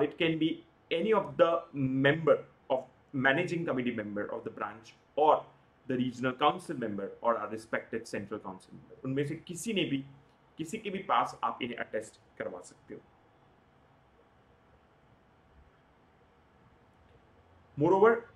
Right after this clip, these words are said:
आप जब प्रोविजनल रजिस्ट्रेशन करवाते हो, इस बेनिफिट को लेते हुए, तब आपको कोई फीस भरने की जरूरत नहीं है। And then institutes committee will scrutinize this application form, and in case they found that the student is not eligible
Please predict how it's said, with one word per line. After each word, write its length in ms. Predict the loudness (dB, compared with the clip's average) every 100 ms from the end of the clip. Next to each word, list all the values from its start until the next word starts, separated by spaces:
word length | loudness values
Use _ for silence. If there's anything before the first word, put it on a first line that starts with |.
| -20 _ _ _ _ -20 _ _ -20 _ _ 2
आप 160 | 4 4
जब 160 | -4
प्रोविजनल 420 | 2 2 4 4 4
रजिस्ट्रेशन 580 | 4 0 -4 -6 -4
करवाते 380 | -2 2 2 2
हो, 100 | -2
इस 300 | -4 -6 -10 _ _
बेनिफिट 360 | 0 0 -2 -4
को 100 | -2
लेते 220 | 0 0
हुए, 100 | 0
तब 180 | 0 -2
आपको 220 | -4 -4
कोई 200 | -2 -2
फीस 280 | -2 -4 -2
भरने 220 | -4 -4
की 100 | -8
जरूरत 400 | -6 -6 -6 -10 -10
नहीं 160 | -12
है। 80 | -8
And 240 | -6 -2 0
then 120 | 0 -4 -18 -20 _ -6
institutes 640 | -6 -12 -10 -8 -8 -8 0
committee 360 | 2 2 -2 -8 -4 -2
will 120 | -2
scrutinize 580 | -2 -4 -2 0 0 -2
this 140 | -4 -4 -4
application 480 | -4 -6 -8 -10 -4 0
form, 160 | 0 -2 _ _ _ -20 -4 2
and 160 | 2 2
in 60 | 2
case 240 | 4 4 2
they 80 | -4 0
found 240 | -2 0
that 80 | -2
the 100 | -4 -4
student 360 | -2 -2 -2 -4
is 40 | -2 -2
not 280 | -2 -2 2
eligible 440 | 2 2 0 -2